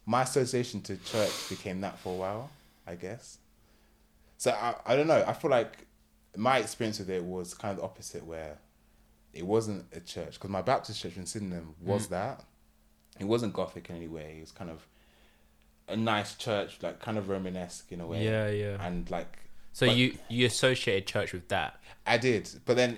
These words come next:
Speaker 1: it was
Speaker 2: Interesting,
Speaker 1: your,
Speaker 2: yeah.
Speaker 1: yours was more like, "I associated with this, and I couldn't really get into anything else."
Speaker 2: Mm.
Speaker 1: I was more like, I had to get into it, and so I kind of, my association to any church that's not in a c-, like, a church, like, a building like that is kind of, um,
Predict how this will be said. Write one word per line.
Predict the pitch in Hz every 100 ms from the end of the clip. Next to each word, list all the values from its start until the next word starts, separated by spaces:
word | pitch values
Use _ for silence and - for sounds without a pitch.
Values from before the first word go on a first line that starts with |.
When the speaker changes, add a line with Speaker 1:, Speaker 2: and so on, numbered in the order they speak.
| -
Speaker 1:
it | 120
was | 131 104
Speaker 2:
Interesting, | 107 123
Speaker 1:
your, | 170 135
Speaker 2:
yeah. |
Speaker 1:
yours | 156 185
was | 139
more | 123 117
like, | 107 98 -
"I | 107
associated | 107 117 101
with | 92
this, | 107 104
and | 90
I | 90
couldn't | - 90
really | 92
get | 82
into | 90
anything | 85 87
else." | 90 104 107
Speaker 2:
Mm. | 104 95 90 92
Speaker 1:
I | 104
was | 117 113
more | 107
like, | 101 92 95
I |
had | - - -
to | 104
get | -
into | 90 87 87
it, | 80 87
and | 87
so | 107 95 92 - - -
I | - 107
kind | - 113 113
of, | 104 101 - 90
my | 110
association | 120 131 117 107
to | -
any | 110 107
church | 104 - -
that's | - - 92
not | 98 101 -
in | 92
a | 87
c-, | - - -
like, | - -
a | - -
church, | - -
like, | -
a |
building | - 101 107 110 113
like | 90 -
that | 104 143 - - - - -
is | - -
kind | - 98 101
of, | 90 87 - _
um, | 85 85 85 85 80